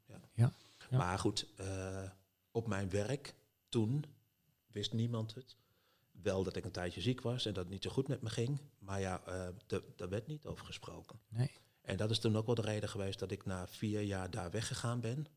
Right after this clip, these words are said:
Speaker 1: En gedacht heb van, oké, ehm, ik ga wat anders doen. Terug het ziekenhuis in, opleiding voor verpleegkundige. En, eh, toen weer verder. Eh, want ik had daar nooit willen blijven werken.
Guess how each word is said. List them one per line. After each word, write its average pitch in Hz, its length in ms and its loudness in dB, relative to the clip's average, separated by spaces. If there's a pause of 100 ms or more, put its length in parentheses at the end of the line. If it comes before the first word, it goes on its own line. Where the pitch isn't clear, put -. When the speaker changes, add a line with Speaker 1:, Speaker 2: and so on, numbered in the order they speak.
(140)
Speaker 1:
En 98 380 -6
gedacht - 380 -4
heb 95 120 -2
van, 95 180 -6
oké, 98 360 -4 (540)
ehm, 95 220 -4
ik 101 80 -6
ga 90 180 0
wat 95 120 -2
anders 98 280 0
doen. 98 320 -4
Terug 107 220 -2
het - 100 -6
ziekenhuis 95 440 0
in, 95 200 -4
opleiding 95 520 -4 (440)
voor 90 160 0
verpleegkundige. 120 760 0 (440)
En, 92 440 -6
eh, - 80 -20 (280)
toen 110 160 0
weer 87 160 0
verder. 107 400 0 (560)
Eh, 92 400 0
want 92 180 -2
ik 101 120 -4
had 92 120 0
daar 92 120 0
nooit 95 240 4
willen 104 240 4
blijven 110 300 -2
werken. 123 300 -2